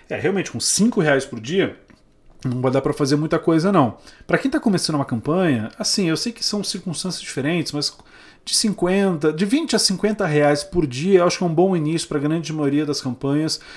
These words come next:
pra você testar alguns anúncios, depois você começar a aumentar gradualmente esse orçamento. Aí mesmo nesse orçamento, é um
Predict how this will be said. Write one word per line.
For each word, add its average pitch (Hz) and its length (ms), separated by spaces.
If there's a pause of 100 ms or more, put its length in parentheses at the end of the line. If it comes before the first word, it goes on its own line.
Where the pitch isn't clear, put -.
(180)
pra 151 80
você 151 300
testar 151 580
alguns 135 480
anúncios, 151 560
depois 147 300
você 147 180
começar 143 360
a - 20
aumentar 139 560 (280)
gradualmente 139 720
esse 139 220
orçamento. 127 640 (380)
Aí 156 180
mesmo 254 500
nesse 202 240
orçamento, 196 440
é 247 80
um 233 160